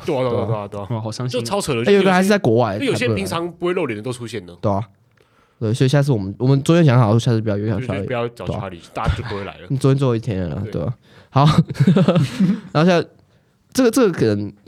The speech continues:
Speaker 2: 呃，Tony 比较感觉，就期末地狱。因为一，我们，我们学校是一月中才放，所以我们一月的时候还考期末。我那时候读到快死。
Speaker 3: 没有，我跟他期末是同个时候。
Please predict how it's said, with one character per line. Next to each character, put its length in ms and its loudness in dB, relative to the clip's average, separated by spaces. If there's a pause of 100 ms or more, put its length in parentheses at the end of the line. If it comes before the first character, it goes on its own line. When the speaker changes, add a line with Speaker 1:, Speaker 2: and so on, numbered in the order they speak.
(180)
Speaker 2:
呃， 100 4
Tony 340 6
比 80 -4
较 80 0
感 140 -4
觉， 100 -10 (240)
就 120 0
期 180 0
末 100 6
地 160 0
狱。 140 -2 (600)
因 60 2
为 80 2
一， 140 2
我 100 4
们， 320 6 (120)
我 60 2
们 140 6
学 140 2
校 160 4
是 140 4
一 100 0
月 180 4 (140)
中 240 -2
才 140 -2
放， 260 -2 (460)
所 120 0
以 40 4
我 40 4
们 280 0 (160)
一 100 -4
月 140 4
的 40 2
时 80 0
候 60 0
还 160 -2
考 100 -6
期 120 -8
末。 100 -8 (800)
我 100 0
那 60 6
时 60 8
候 40 4
读 140 2
到 80 4
快 100 2
死。 200 -4
Speaker 3:
没 20 0
有， 60 0
我 40 -2
跟 80 -4
他 80 0
期 160 -6
末 140 0
是 80 -10 (240)
同 160 -14
个 60 -10
时 120 -16
候。 160 -16